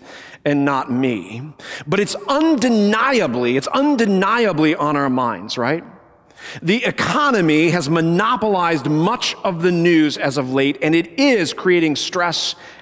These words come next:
and anxiety in the lives of people. Today, we're not gonna talk so much about a worldly economy, but we are gonna talk about a kingdom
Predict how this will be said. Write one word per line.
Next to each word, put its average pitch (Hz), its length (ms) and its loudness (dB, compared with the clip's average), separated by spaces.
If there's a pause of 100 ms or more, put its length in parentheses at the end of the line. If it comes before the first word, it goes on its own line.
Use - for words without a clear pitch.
and 151 100 2
anxiety 143 600 0
in 127 100 0
the 131 80 0
lives 113 400 -2
of 113 120 -12
people. 104 520 -14 (1900)
Today, 208 440 0
we're 196 140 2
not 240 100 0
gonna 208 140 -2
talk 180 140 -2
so 175 100 0
much 165 160 0
about 151 320 -2
a 156 80 2
worldly 151 520 2
economy, 123 580 -2
but 151 200 -2
we 180 140 0
are 214 260 -2
gonna 247 180 2
talk 190 280 -2
about 160 180 0
a 139 60 -2
kingdom 135 840 -2